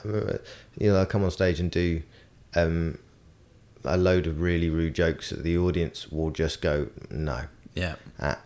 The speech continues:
Speaker 1: and then they'll overrun and do about fifteen minutes instead of five, and, like, literally I'm about to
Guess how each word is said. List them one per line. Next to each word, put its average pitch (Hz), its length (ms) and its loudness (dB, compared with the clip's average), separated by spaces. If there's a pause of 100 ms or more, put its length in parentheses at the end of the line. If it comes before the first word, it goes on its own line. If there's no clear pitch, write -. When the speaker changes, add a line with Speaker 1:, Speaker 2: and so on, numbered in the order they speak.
Speaker 1:
and 92 180 2
then 95 300 4
they'll 92 260 4
overrun 98 520 4
and 82 100 0
do 87 80 2
about 80 180 0
fifteen 90 440 -4
minutes 90 320 -2
instead 85 180 -2
of 82 80 -2
five, 78 500 0
and, 85 120 -2
like, 82 160 2
literally 98 400 2
I'm 82 100 2
about 85 280 0
to 85 120 -4